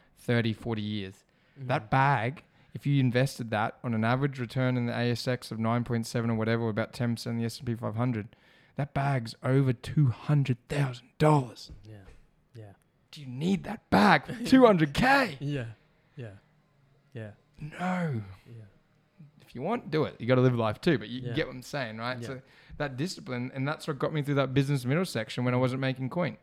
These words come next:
Speaker 1: You're the same.
Speaker 2: Mm-hmm.
Speaker 1: I know the same. You had that discipline. I've said to you, like, being
Speaker 2: Mm-hmm.
Speaker 1: honest, I've
Speaker 2: Mm-hmm.
Speaker 1: sat you down a few times and I've
Speaker 2: Mm-hmm.
Speaker 1: seen you struggling. You've told me, like, "Dude,
Speaker 2: Mm-hmm.
Speaker 1: go work as a dentist."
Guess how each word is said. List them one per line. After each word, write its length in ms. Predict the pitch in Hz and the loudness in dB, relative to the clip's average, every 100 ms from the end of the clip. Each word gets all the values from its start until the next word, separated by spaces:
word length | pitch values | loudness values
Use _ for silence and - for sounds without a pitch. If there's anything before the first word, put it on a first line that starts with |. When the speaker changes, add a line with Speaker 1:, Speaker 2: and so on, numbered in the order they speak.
| - | -10
Speaker 1:
You're 160 | 110 | -6
the 100 | 127 | -6
same. 440 | 135 160 160 95 104 - | -2 0 0 -4 -12 -16
Speaker 2:
Mm-hmm. 120 | 110 104 120 | -16 -12 -4
Speaker 1:
I 40 | |
know 140 | 120 | 0
the 80 | 120 | 0
same. 300 | 113 139 131 | -2 0 0
You 140 | 110 117 | 0 0
had 120 | 120 | -2
that 120 | 117 | -6
discipline. 480 | 110 143 - 110 107 - _ _ _ _ _ _ | -6 -8 -6 -4 -4 -8 _ _ _ _ _ _
I've 180 | 117 185 | 0 0
said 280 | - 123 202 | 2 -2 -2
to 120 | - | -6
you, 140 | 95 110 | -8 -6
like, 340 | 107 - 131 | -6 -8 -4
being 160 | 131 - | -2 2
Speaker 2:
Mm-hmm. 80 | |
Speaker 1:
honest, 300 | 147 127 - - | 2 0 -2 -2
I've 120 | 143 | 0
Speaker 2:
Mm-hmm. 60 | |
Speaker 1:
sat 140 | - - | 0 -2
you 60 | |
down 400 | 131 135 143 127 - | 0 0 2 0 -4
a 40 | |
few 140 | - 143 | -2 0
times 320 | 143 135 123 | 2 2 2
and 200 | 123 123 | -2 0
I've 100 | 123 | -2
Speaker 2:
Mm-hmm. 60 | 135 | 0
Speaker 1:
seen 140 | 143 | 0
you 80 | 139 | 2
struggling. 420 | 123 - 147 147 | 0 2 2 2
You've 100 | 113 | -2
told 180 | 110 165 | 0 -2
me, 60 | 143 | 0
like, 240 | 110 107 - | -2 -4 -4
"Dude, 240 | 175 117 185 _ _ _ _ 117 | -4 -4 -6 _ _ _ _ -16
Speaker 2:
Mm-hmm. 140 | 113 131 _ - | -14 -16 _ -4
Speaker 1:
go 160 | 117 | 4
work 200 | 160 170 | 6 6
as 80 | 175 | 4
a 80 | 156 | 0
dentist." 640 | 117 151 220 131 - - | 2 2 0 -4 -16 -20